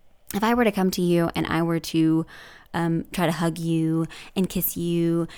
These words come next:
and just, like, want to smother you the way that you smother me, you would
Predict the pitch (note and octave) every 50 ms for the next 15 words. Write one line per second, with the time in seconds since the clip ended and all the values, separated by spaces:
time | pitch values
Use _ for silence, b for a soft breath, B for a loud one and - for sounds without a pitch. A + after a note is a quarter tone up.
0 | B B - F3 E3 D#3 E3 D#3+ D#3 - E3+ D#3+ D#3 - - - F3 E3+ F3 E3+
1 | D#3+ - - F3+ - - F3 E3 D#3+ E3+ E3+ E3 E3+ F3 E3+ F3 E3+ E3+ E3 -
2 | - - F3 E3+ D#3+ - - F3 E3+ E3 D#3+ D#3+ D#3+ D#3+ D#3+ E3 E3+ - - -
3 | F3+ F3 E3+ D#3+ D#3+ E3+ E3 - - -